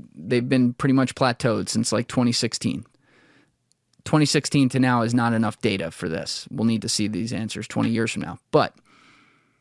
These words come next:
seeing that trend, you have to remember that as population increases, you are, at least on some level, taking some kids who in previous generations would have only gone to high school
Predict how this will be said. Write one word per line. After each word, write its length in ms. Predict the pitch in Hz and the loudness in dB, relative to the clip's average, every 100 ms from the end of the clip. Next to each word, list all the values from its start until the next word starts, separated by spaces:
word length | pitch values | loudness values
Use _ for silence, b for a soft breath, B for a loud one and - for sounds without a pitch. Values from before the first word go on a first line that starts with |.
| b _ _ _ _ _ _ _ | b _ _ _ _ _ _ _
seeing 460 | - - 175 180 180 | -4 0 4 4 6
that 200 | 160 147 | 4 2
trend, 540 | - - 147 104 92 - _ _ _ _ | 0 2 2 2 -4 -8 _ _ _ _
you 120 | - 127 | -2 2
have 180 | 165 | 2
to 100 | - | 2
remember 340 | 160 156 151 135 | 2 4 4 2
that 140 | 107 - | -2 0
as 240 | 139 160 | 2 2
population 600 | - 160 160 151 143 139 | 2 0 4 2 4 2
increases, 680 | 123 175 160 123 110 87 117 - b b b b b | 2 2 2 0 0 -2 -4 -8 b b b b b
you 340 | - 123 156 175 | -6 2 6 6
are, 420 | 147 139 135 127 _ _ _ _ _ _ _ _ _ _ | 6 6 4 2 _ _ _ _ _ _ _ _ _ _
at 120 | 131 143 | 2 4
least 200 | 202 214 | 4 4
on 140 | 185 | 4
some 380 | - - 208 160 | 4 4 6 4
level, 400 | 117 87 69 - _ _ _ _ _ _ _ _ _ _ _ _ _ | 2 -2 -8 -14 _ _ _ _ _ _ _ _ _ _ _ _ _
taking 500 | - 185 185 175 160 | 2 4 4 4 2
some 400 | 147 - 180 185 | 2 2 4 4
kids 440 | 185 - 143 139 - | 2 4 4 4 0
who 200 | 139 135 | 0 0
in 180 | 131 131 | 2 2
previous 500 | 120 - 220 165 139 | 2 0 4 4 2
generations 720 | - 131 123 120 120 131 123 | 2 4 4 2 2 2 2
would 200 | 131 139 | 2 2
have 120 | 143 | 4
only 240 | 151 156 156 | 2 2 2
gone 320 | 147 170 202 | 4 4 4
to 120 | 175 | 2
high 180 | 120 113 | 2 0
school 360 | - - 78 | -2 -6 -8